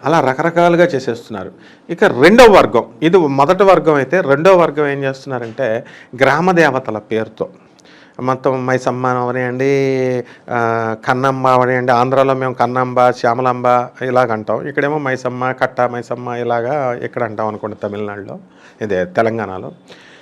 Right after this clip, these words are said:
ఇక్కడ గ్రామ దేవతలకు కూడా చదువుకున్నటువంటి వాళ్ళు కూడా, నా స్నేహితుల్లోనే చాలామంది ఉన్నారు బిల్డర్లు. వాళ్ళు ఫంక్షన్లలో,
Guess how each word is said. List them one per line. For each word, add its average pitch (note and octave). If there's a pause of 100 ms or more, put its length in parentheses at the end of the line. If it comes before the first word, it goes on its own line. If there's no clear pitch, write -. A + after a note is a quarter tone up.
(200)
ఇక్కడ F#3+
గ్రామ F3+
దేవతలకు A3+
కూడా F3+
చదువుకున్నటువంటి B3+
వాళ్ళు F#3
కూడా, A#2 (100)
నా C#3
స్నేహితుల్లోనే F3+ (100)
చాలామంది C#3+
ఉన్నారు A#2
బిల్డర్లు. A2 (560)
వాళ్ళు D#3+
ఫంక్షన్లలో, D#3+